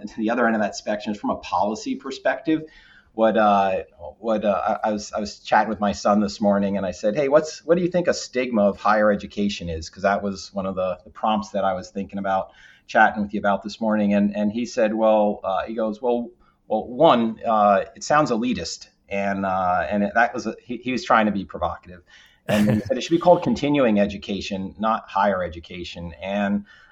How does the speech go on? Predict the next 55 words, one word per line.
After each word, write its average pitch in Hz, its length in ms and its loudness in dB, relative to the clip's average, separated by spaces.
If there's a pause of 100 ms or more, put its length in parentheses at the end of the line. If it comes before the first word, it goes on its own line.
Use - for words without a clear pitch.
(160)
and 120 60 2
I 123 60 6
realized 143 420 8
that 120 140 4
in 120 80 0
that 131 180 2
sentence, 123 540 -2
it, 104 180 -8
it, 101 220 -10
it 104 200 -12
encapsulated 107 640 -2
what 104 140 0
I, 104 60 4
uh, 104 340 -4
another 110 320 0
thing 110 260 -2
I've 104 160 0
been 101 160 -2
saying, 104 360 0
which 104 200 -4
is 107 200 -6
there 113 100 -6
should 120 260 -2
be 123 140 0
no 113 120 2
stigma 110 500 -2
associated 98 680 -4
with 90 140 -16
going 95 280 -2
to 85 60 -10
community 92 440 -10
college. - 520 -6 (520)
And, 95 260 -4
uh, 98 260 0
and 107 140 0
yes, 113 200 0
by 107 160 -2
definition, 104 600 -2
that 98 220 0
is 98 200 -4
higher 98 380 0
education, 92 840 -8
but, 90 320 -4
um, 90 360 -6
but 113 100 -6
it's 120 160 -6
really 147 240 4
a 110 60 0
form 120 420 0
of 101 140 -2
continuing 107 580 -2
your 95 140 -6
education. 90 640 -12
And 101 160 -2
we, 104 180 -2